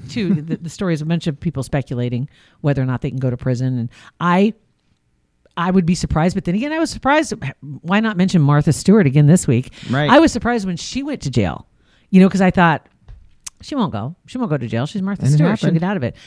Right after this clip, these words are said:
Speaker 1: But she lied under oath, and so she ended up going to prison.
Speaker 2: Yeah.
Speaker 1: Um, and so I, I,
Speaker 2: Who knows?
Speaker 1: who knows? If they're, if they're cooperating, they will probably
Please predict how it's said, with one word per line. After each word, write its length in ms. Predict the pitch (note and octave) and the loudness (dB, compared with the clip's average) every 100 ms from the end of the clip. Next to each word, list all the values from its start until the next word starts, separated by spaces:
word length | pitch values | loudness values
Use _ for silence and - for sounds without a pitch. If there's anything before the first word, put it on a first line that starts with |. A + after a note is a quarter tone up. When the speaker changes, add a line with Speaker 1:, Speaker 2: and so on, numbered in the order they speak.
| - - | -20 -2
Speaker 1:
But 160 | D#3 - | -2 0
she 160 | - | -2
lied 640 | D#3+ C#3+ C3 A2+ D#3 A3 G3 _ | 0 2 0 0 0 0 -2 _
under 280 | D3 D3+ B2 | 2 4 4
oath, 280 | B2 C3 E3 | 2 2 2
and 100 | C3+ | -2
so 120 | C#3 | -2
she 180 | B2+ D3+ | -2 -2
ended 220 | B2+ A#2+ | -4 -4
up 140 | A2+ - | -8 -6
going 360 | A#2+ A#2 A#2 | -4 -2 -4
to 100 | C3 | -8
prison. 340 | - D#4 D4 D#3 | -6 -2 0 -2
Speaker 2:
Yeah. 220 | D#3 D#3+ _ _ _ _ _ _ | -4 -12 _ _ _ _ _ _
Speaker 1:
Um, 480 | D3+ C#3+ C3+ B2+ B2+ _ _ _ _ | -2 -2 -2 -4 -10 _ _ _ _
and 120 | E3+ | -6
so 240 | - D#3+ E3+ | 0 0 0
I, 100 | - - | -2 -8
I, 80 | - - - _ _ _ | -16 -18 -20 _ _ _
Speaker 2:
Who 120 | - D3+ | 2 2
knows? 260 | D3 F3+ | 2 2
Speaker 1:
who 80 | A3 | 2
knows? 240 | A#3 D4+ F#3+ | 2 2 0
If 120 | F3 | 2
they're, 180 | F#3+ F3+ | 4 4
if 100 | D#3 | 4
they're 120 | F#3 | 0
cooperating, 800 | - B3+ D4 D4+ G3+ C#3+ D3 G3+ - _ _ _ - | 4 4 4 2 2 2 2 0 -6 _ _ _ 2
they 180 | D3 D#3 - | 2 2 -2
will 160 | E3 E3 | 2 2
probably 800 | - B2 C3+ D3 E3 E3+ G3+ G#3+ | 2 -2 -2 -2 -4 -4 -4 -6